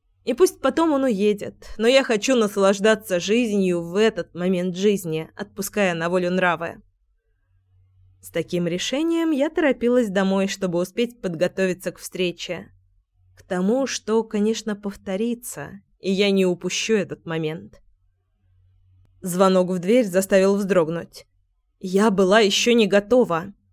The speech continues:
На мне было только нижнее белье, если так можно назвать три веревочки на бедрах и прозрачную сеточку на груди,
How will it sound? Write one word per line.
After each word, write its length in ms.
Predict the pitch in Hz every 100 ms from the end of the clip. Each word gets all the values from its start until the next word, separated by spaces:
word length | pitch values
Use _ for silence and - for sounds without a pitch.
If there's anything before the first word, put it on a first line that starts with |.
| _ _ _ _
На 120 | 208
мне 180 | 262 302
было 240 | 226 208
только 320 | 202 202 208 247
нижнее 480 | 226 254 220 202
белье, 460 | 190 208 247 214 170
если 320 | 156 196 202
так 240 | 180 202 208
можно 320 | 220 202 185
назвать 420 | 196 202 202 202
три 160 | 180 196
веревочки 480 | 190 196 175 -
на 140 | 185 185
бедрах 400 | 233 240 190 -
и 80 | 175
прозрачную 680 | 196 196 202 208 208 180
сеточку 520 | 185 220 202 160 - 175
на 140 | 180
груди, 500 | 190 233 175 160 -